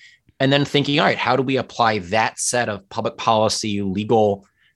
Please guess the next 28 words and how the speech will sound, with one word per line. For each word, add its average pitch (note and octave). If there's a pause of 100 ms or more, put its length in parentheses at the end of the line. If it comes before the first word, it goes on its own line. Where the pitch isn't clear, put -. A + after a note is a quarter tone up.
(160)
uh, G#2+
regulations G#2
that's F#2
already C3+
in A#2+
our G#2
toolkit - (180)
and B2+
then C#3
apply D#3
it D3+
to C#3
a B2
new, C3 (440)
uh, A#2
subject B2+
matter?" - (300)
You G2
know, G2
whether G2+
it's G2+
big A2+
tech A2+
and G2
kids G#3
or C3+
big A2+
tech -